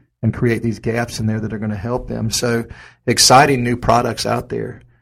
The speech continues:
Well, John, thanks a million for coming in studio with us. Uh, it's a pleasure to meet you in person. I've gotten the opportunity to interview you a couple times in the past,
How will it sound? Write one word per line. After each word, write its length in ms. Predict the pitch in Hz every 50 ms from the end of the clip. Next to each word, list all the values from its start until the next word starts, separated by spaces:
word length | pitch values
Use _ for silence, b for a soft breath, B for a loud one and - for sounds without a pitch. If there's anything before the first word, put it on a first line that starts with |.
| _ _ _ _
Well, 80 | 143 135
John, 300 | 131 185 185 190 180 -
thanks 260 | 196 196 202 - -
a 40 | 143
million 360 | 131 139 139 143 143 131 -
for 240 | - 131 117 110 107
coming 320 | - - 156 147 151 147
in 100 | 147 135
studio 460 | - - - 151 147 143 147 147 143
with 260 | 139 139 143 139 -
us. 280 | 147 139 139 - - -
Uh, 180 | 117 117 113 117
it's 120 | - -
a 40 | -
pleasure 300 | - - 139 135 127 123
to 80 | 120 127
meet 260 | 123 127 127 123 -
you 40 | 135
in 100 | 123 -
person. 380 | - 131 131 131 - - 131
I've 160 | 123 117 117 123
gotten 200 | 131 123 110 123
the 120 | 123 120
opportunity 500 | 120 120 - - - - 127 123 120 110
to 140 | 117 - 127
interview 260 | 123 123 117 127 123
you 140 | 127 127 120
a 60 | 113
couple 280 | - - 131 127 127 120
times 320 | - 127 123 127 123 117
in 80 | 120 123
the 60 | 117
past, 500 | - - 120 120 120 127 131 - -